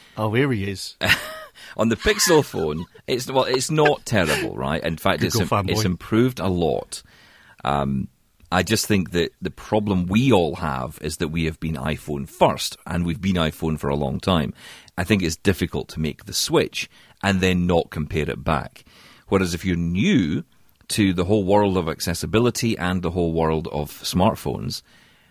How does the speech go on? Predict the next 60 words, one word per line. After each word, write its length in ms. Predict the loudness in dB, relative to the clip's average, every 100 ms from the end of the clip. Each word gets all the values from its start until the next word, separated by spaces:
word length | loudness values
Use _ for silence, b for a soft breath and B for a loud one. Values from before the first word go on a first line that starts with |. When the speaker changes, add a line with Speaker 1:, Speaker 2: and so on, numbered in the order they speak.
| b b
Speaker 2:
then 520 | -2 2 4 2 0 -2
you 300 | -2 2 2
would 160 | 2
probably 260 | 0 0 0
find 320 | 2 2 4
the 80 | 2
Google 220 | -2 -4
experience 440 | -4 -4 -2 -2 -2
great, 360 | 2 4 4
and 80 | 4
you 80 | 4
might 140 | 2
even 160 | 0 0
not 180 | 0 0
like 420 | -2 -2 -6 -6
the 100 | 0
iPhone. 440 | 2 0 2 2 2
Do 80 |
you 40 | 0
know 80 | 2
what 60 |
I 20 |
mean? 180 | 4 2
It's 100 | 2
just, 200 | -4 -4
it 40 | -6
depends 360 | -4 -2 -2
where 100 | -4
you 120 | 0 2
Speaker 1:
Yeah, 60 |
Speaker 2:
arrive 340 | 4 2 0 -6
Speaker 1:
abs-, 100 | -14
Speaker 2:
first. 440 | -6 -4 -4 -8 -4
Speaker 1:
absolutely, 600 | -4 -2 4 4 4 2
and 100 | -2
we've, 180 | -2 -2 -4
we've 220 | -6 -2
had 140 | -2
this 140 | -2 0
argument 340 | -2 0 -2
before, 260 | -4 -2 0
and 80 | 0
you're 100 | -2
absolutely 640 | -2 -2 -2 2 2 0 -4
right. 280 | -4 -6 -8 B B B
But 220 | 0 0 0
if 120 | 0
there's 220 | 2 2
things 260 | 2 2 2
that 80 | -2
I 80 |
cannot 500 | -2 -4 -2 -2 -2
do 300 | 2 2 4
on 100 | 0
the 80 | -4
Google 260 | -2 -2 -2
phone 280 | -2 -2 0
purely 320 | 0 0 0
because 500 | -2 0 0 0 -2
the 320 | -2 -2 -4